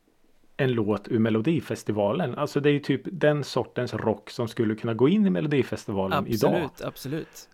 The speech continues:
Speaker 2: Ja, det var
Speaker 1: Men
Speaker 2: väldigt, eh, ofarligt.
Speaker 1: samtidigt så lät de ju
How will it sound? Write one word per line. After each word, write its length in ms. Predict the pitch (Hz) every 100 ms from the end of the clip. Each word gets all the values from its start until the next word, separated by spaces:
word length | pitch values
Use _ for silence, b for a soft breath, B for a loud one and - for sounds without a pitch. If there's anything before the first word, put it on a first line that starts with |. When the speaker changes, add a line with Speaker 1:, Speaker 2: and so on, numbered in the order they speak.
| -
Speaker 2:
Ja, 80 |
det 60 | 139
var 100 | 143
Speaker 1:
Men 100 | 135
Speaker 2:
väldigt, 580 | 131 131 170 170 _ -
eh, 340 | 151 139 135
ofarligt. 600 | 143 - 104 - - - - - - _
Speaker 1:
samtidigt 580 | - 165 151 - 127 151
så 320 | - 175 170 - - -
lät 420 | 147 143 110 -
de 340 | - 127 127 131
ju 260 | 127 123